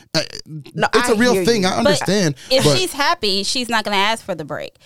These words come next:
Speaker 3: She's
Speaker 1: That's
Speaker 3: probably asking for the break because she's not happy.
Speaker 1: But that's what, that's what
Speaker 3: And it,
Speaker 1: C L
Speaker 3: it
Speaker 1: was
Speaker 3: doesn't
Speaker 1: saying.
Speaker 3: even have anything always to do with him. Sometimes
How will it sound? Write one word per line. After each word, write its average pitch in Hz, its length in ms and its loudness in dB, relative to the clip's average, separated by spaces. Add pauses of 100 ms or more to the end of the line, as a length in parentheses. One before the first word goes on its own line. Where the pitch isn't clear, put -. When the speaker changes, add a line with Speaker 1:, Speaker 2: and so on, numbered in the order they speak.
(120)
Speaker 3:
She's 240 220 -6
Speaker 1:
That's 185 120 -2
Speaker 3:
probably 247 380 0
asking 220 360 -4
for 208 140 -4
the 190 80 -4
break 185 220 -4
because 185 260 -6
she's 185 260 -10
not 190 520 -4
happy. - 340 -14
Speaker 1:
But 131 120 0
that's 139 200 0
what, 135 160 0
that's 127 140 -2
what 139 60 2
Speaker 3:
And - 80 -2
it, - 20 2
Speaker 1:
C 151 60 6
L 151 80 4
Speaker 3:
it - 20 4
Speaker 1:
was 151 80 2
Speaker 3:
doesn't - 160 2
Speaker 1:
saying. 302 120 0
Speaker 3:
even 247 180 -2
have 226 200 0
anything 220 480 -2
always 220 360 2
to 208 100 -12
do 185 180 -2
with 170 180 0 (120)
him. 180 260 -4
Sometimes 214 640 -4